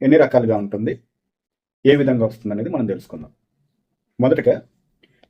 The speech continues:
ఎసెన్షియల్ బీపీ అంటారు, ఎసెన్షియల్ హైపర్‌టెన్షన్. బీపీ ఎక్కువ అవ్వడం గురించి మాట్లాడితే హైపర్‌టెన్షన్, బీపీ తక్కువ అవ్వడం గురించి మాట్లాడితే హైపోటెన్షన్. హైపో అంటే తక్కువ, హైపర్ అంటే ఎక్కువ. హైపర్‌టెన్షన్, ఎసెన్షియల్ హైపర్‌టెన్షన్, ఇది నార్మల్గా దేని వల్ల వస్తుంది?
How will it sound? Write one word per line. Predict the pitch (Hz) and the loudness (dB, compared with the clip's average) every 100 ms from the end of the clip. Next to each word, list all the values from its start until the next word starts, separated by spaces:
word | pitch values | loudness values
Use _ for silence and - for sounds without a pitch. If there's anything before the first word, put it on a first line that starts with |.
| _ _ _ _ - | _ _ _ _ 0
ఎసెన్షియల్ | 147 196 190 151 | 0 0 -2 -2
బీపీ | 120 113 123 | 0 0 0
అంటారు, | 101 101 | -2 -4
ఎసెన్షియల్ | 113 151 - 143 | -2 -2 0 -2
హైపర్‌టెన్షన్. | 120 104 113 104 101 98 | -2 -2 -2 -4 -6 -2
బీపీ | 107 147 175 | 2 2 2
ఎక్కువ | 120 113 135 | 0 2 2
అవ్వడం | 107 - 104 | 2 0 -4
గురించి | 110 107 113 104 107 | -6 -6 -6 -6 -8
మాట్లాడితే | 92 - - - - _ - | -10 -10 -12 -12 -14 _ 0
హైపర్‌టెన్షన్, | 117 113 101 95 160 226 _ _ _ - | 0 -2 -4 -6 -8 -10 _ _ _ -2
బీపీ | 131 175 185 | 0 2 0
తక్కువ | 123 123 127 | 0 0 2
అవ్వడం | 117 110 | 2 0
గురించి | 104 101 107 | -4 -8 -8
మాట్లాడితే | 104 - 104 196 190 | -6 -6 -6 -6 -2
హైపోటెన్షన్. | 127 - 151 104 - 98 - - | -2 4 2 2 -6 -10 -10 -2
హైపో | 117 117 120 | 0 2 0
అంటే | 101 190 110 | 0 -2 -2
తక్కువ, | - 120 117 | -2 -2 0
హైపర్ | 123 117 113 | 0 0 -2
అంటే | 101 104 | -6 -6
ఎక్కువ. | 123 - - - _ _ _ _ _ _ _ _ _ _ _ _ - | -6 -6 -14 -18 _ _ _ _ _ _ _ _ _ _ _ _ 2
హైపర్‌టెన్షన్, | 160 160 135 113 110 101 - | 2 4 0 -2 -4 -12 -2
ఎసెన్షియల్ | 147 - - 175 | 0 0 0 -2
హైపర్‌టెన్షన్, | 143 123 - 98 87 - _ _ | -2 -2 -4 -6 -10 -14 _ _
ఇది | 160 190 | 2 4
నార్మల్గా | 135 147 156 156 | 2 2 4 4
దేని | 127 123 | 4 2
వల్ల | 120 110 | 0 -2
వస్తుంది? | - 107 101 101 | -4 -4 -2 -2